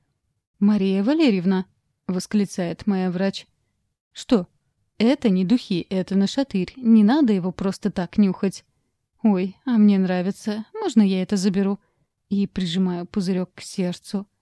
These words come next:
Врач хохочет. «Чего я только за свою карьеру не видела. Беременные и мел едят, и кирпичи облизывают,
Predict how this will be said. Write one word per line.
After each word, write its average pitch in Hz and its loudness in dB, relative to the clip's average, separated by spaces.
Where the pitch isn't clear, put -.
Врач 190 0
хохочет. - -6
«Чего 294 -6
я 220 -2
только 196 -2
за 190 -2
свою 190 -4
карьеру 196 -2
не 196 2
видела. 202 -2
Беременные 190 2
и - 0
мел 202 2
едят, 226 -2
и 190 -8
кирпичи 185 -6
облизывают, 214 0